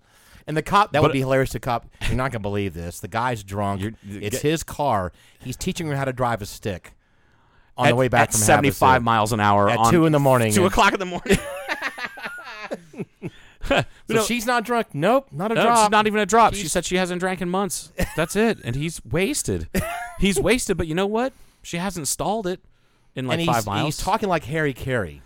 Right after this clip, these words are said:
Speaker 1: So
Speaker 2: And
Speaker 1: it's
Speaker 2: I don't
Speaker 1: got
Speaker 2: know why he sounds like Harry Carey. He said he's not from Chicago. He doesn't even really like baseball that much. But he's like, "Hey, can you drive stick? I bet you can."
Speaker 1: <laughs>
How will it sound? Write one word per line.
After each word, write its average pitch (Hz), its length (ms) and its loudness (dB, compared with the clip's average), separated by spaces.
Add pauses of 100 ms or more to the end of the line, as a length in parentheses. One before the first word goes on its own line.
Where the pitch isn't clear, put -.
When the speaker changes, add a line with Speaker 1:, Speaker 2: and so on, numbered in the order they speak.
(120)
Speaker 1:
So 113 120 -10
Speaker 2:
And 117 60 0
Speaker 1:
it's 160 80 0
Speaker 2:
I 185 80 4
don't 220 80 2
Speaker 1:
got 208 40 0
Speaker 2:
know 208 60 2
why 185 140 2
he 175 60 -2
sounds 175 260 -2
like 156 100 -4
Harry 143 280 0
Carey. 117 320 -2
He 90 100 -4
said 139 220 -4
he's 139 180 -8
not 147 160 -4
from 160 160 -8
Chicago. 120 420 -2
He 117 60 0
doesn't 120 180 -2
even 123 80 -4
really 117 160 -2
like 104 200 -4
baseball 87 340 -4
that 80 140 -6
much. 82 240 -8 (320)
But 123 80 0
he's 123 120 -2
like, 123 220 -2
"Hey, 240 480 0 (260)
can 196 140 0
you 240 160 -4
drive 262 320 2
stick? 247 380 -6 (200)
I - 100 -2
bet 185 280 -6
you 202 80 -8
can." 117 480 -10 (400)
Speaker 1:
<laughs> 113 180 -8